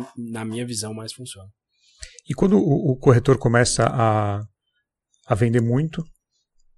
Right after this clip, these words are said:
Speaker 2: é, faturar muito, e ele começa a ter o sonho de ter a imobiliária dele, porque ele quer ganhar mais, como é que, como é essa conversa? Se incentiva, não incentiva? Se mostra, "Olha, tem um lado bom e tem um lado ruim"?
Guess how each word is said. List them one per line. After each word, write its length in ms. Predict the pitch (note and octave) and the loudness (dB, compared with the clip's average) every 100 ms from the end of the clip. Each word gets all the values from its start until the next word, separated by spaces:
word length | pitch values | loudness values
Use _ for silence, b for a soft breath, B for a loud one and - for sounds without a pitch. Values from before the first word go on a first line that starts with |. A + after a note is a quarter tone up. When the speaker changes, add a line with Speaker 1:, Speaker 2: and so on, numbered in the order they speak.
| _ C#3 A#2 | _ -10 -6
Speaker 2:
é, 300 | A2 G#2+ G#2 | -2 -2 -2
faturar 440 | G2 - A2+ A#2 A2 | -2 0 2 2 2
muito, 420 | G#2+ C3 C#3 D#3+ D#3 b b b _ - | 0 -2 -4 -6 -8 b b b _ -4
e 100 | A#2 | -2
ele 120 | B2+ | 0
começa 680 | - - B2 D3 - D#3 C#3+ | -2 0 0 0 0 -2 -2
a 340 | D3 B2 B2 - - | 2 2 2 -4 -6
ter 100 | - | 0
o 60 | B2 | 0
sonho 300 | - C3 B2+ | 0 -2 -4
de 140 | A2+ | -4
ter 160 | - C#3 | 0 2
a 80 | B2 | 2
imobiliária 440 | A#2+ G#2+ A2 G#2+ | 0 -2 -2 -2
dele, 280 | G2+ F#2+ F#2+ - - B B B | -4 -6 -8 -16 -20 B B B
porque 160 | - | -4
ele 80 | A2+ | 0
quer 140 | - | 0
ganhar 240 | A#2 A#2 A2 | 0 0 -2
mais, 340 | G#2+ G2+ - | -4 -4 -6
como 200 | - D3 | -4 -2
é 40 | D#3+ | 0
que, 140 | C#3+ C3+ B B B - | -2 -4 B B B -4
como 140 | C#3+ | 2
é 40 | |
essa 180 | D#3 - | 4 4
conversa? 600 | - A#2+ G#2+ B2 C3+ - | 2 2 4 6 4 2
Se 120 | - | -2
incentiva, 640 | A#2+ - G2+ - B2+ B2 A2+ | -2 -4 -4 -2 0 0 0
não 100 | A2+ | -2
incentiva? 720 | A2 A2+ G2 - A#2+ B2 A2+ | -4 -6 -6 -4 -2 0 -2
Se 120 | A2 | -2
mostra, 420 | A2+ A#2 A#2+ - A#2 | 0 2 0 2 4
"Olha, 320 | B2 G2+ F#2+ - _ _ - A#2+ G#2+ - | 6 4 -4 -10 _ _ -8 -6 -6 0
tem 120 | C3 | 2
um 60 | B2+ | 4
lado 200 | B2+ A#2 | 4 4
bom 140 | C3 | 2
e 40 | |
tem 100 | C#3+ | 0
um 40 | C#3+ | -2
lado 180 | C3 A2 | 0 0
ruim"? 320 | A2+ B2 | -2 -2